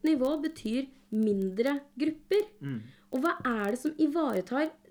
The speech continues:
Speaker 1: eh, de sårbare barna? Altså språkbarn, de med fysiske nedsettelser eller funksjonshemninger, de med, eh, problematiske hjemmeforhold.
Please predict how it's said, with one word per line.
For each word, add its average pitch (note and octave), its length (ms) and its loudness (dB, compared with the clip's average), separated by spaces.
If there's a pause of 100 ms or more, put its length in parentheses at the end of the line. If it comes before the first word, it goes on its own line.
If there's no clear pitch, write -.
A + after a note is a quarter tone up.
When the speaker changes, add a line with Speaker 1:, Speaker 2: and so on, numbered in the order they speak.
Speaker 1:
eh, C4 280 0
de B3+ 180 -4
sårbare G#3+ 540 0
barna? G#3 260 0
Altså G#3 240 -4
språkbarn, D#4+ 1120 0 (320)
de B3+ 120 0
med C#4 240 2 (120)
fysiske B3+ 840 0
nedsettelser A#3+ 960 -4
eller B3+ 200 0
funksjonshemninger, A#3+ 800 -2 (380)
de B3 180 0
med, B3+ 300 0 (380)
eh, A#3 240 -2 (320)
problematiske A#3+ 840 0
hjemmeforhold. B3 800 0